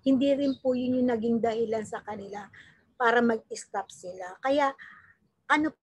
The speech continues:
po, ah, nasa atin pa rin yung choices, nasa atin pa rin. Kaya nga sabi, get inspired, nasa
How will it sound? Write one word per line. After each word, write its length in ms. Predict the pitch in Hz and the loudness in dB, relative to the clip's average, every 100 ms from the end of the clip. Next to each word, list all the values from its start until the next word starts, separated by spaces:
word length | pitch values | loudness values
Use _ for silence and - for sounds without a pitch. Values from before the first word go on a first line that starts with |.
| - | -4
po, 320 | 226 170 - | -2 -2 -4
ah, 320 | 226 226 233 | -4 -2 -2
nasa 240 | 277 294 285 | -4 -4 -2
atin 240 | 277 277 269 | -2 -2 -2
pa 160 | 254 | -2
rin 160 | 247 247 | -2 0
yung 180 | 247 240 240 | -2 -6 -10
choices, 480 | 220 208 - 190 - | -12 -12 -12 -16 -14
nasa 240 | 220 - - | -16 -14 -12
atin 240 | 208 220 | -12 -12
pa 240 | 214 202 190 | -12 -10 -6
rin. 320 | 208 240 262 - - - - - _ _ | -4 -2 -4 -8 -18 -18 -20 -20 _ _
Kaya 160 | 214 208 | -4 -2
nga 80 | 226 | -4
sabi, 320 | 214 208 220 | -4 -2 -2
get 400 | 175 214 233 - - | 2 4 4 0 -4
inspired, 640 | 208 - - - 185 185 - - | -4 -6 -16 -10 -8 -8 -12 -12
nasa 320 | 214 214 | -8 -8